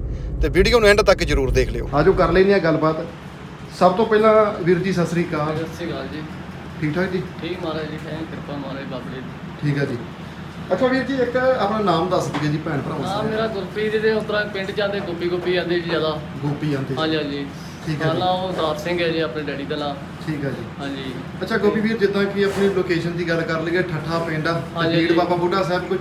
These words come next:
Speaker 1: ਚਾਰ ਪੰਜ ਸੌ ਮੀਟਰ ਸਰ ਅੱਗੇ
Speaker 2: ਹਾਂਜੀ,
Speaker 1: ਆਪਣੇ ਕੋਲ
Speaker 2: ਹਾਂਜੀ।
Speaker 1: ਗੁਰਦੁਆਰਾ ਬਿਲਕੁਲ ਸਥਾਨ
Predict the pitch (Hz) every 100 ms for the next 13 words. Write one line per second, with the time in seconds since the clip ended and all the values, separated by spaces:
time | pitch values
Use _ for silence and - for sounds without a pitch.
0 | - 180 175 175 170 165 175 170 170 170
1 | 170 139 147 151 156 151 156 160 151 -
2 | - 147 175 156 170 170 165 165 170 160
3 | - - - 151 143 151